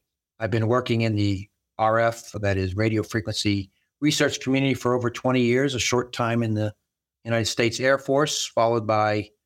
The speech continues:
specific research and development. My work in the last twenty years has been singularly focused on darpa research,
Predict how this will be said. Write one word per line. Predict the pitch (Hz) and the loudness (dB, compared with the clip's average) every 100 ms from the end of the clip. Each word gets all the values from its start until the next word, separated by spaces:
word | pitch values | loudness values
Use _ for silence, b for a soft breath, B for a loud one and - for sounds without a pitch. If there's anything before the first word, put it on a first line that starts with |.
| _ _ | _ _
specific | - - - 107 - - | -14 -6 -2 -2 -4 0
research | 107 - 101 101 | 0 2 -2 -2
and | |
development. | 98 101 110 107 107 - _ - | 0 2 2 0 -8 -16 _ -4
My | 117 | 0
work | 117 165 165 | 2 2 2
in | |
the | 123 | 2
last | 127 120 - | 2 2 -2
twenty | - 202 220 | -2 2 4
years | 131 117 110 - _ _ _ | 4 2 0 -4 _ _ _
has | 117 98 | -8 -2
been | 117 | 0
singularly | - 139 131 113 110 | 2 2 2 2 0
focused | 104 117 107 104 - | 0 -2 -2 -2 -2
on | 101 95 | -2 -2
darpa | - 127 127 98 | 0 0 0 -2
research, | 90 87 - - - - | -2 -4 -6 -6 -8 -8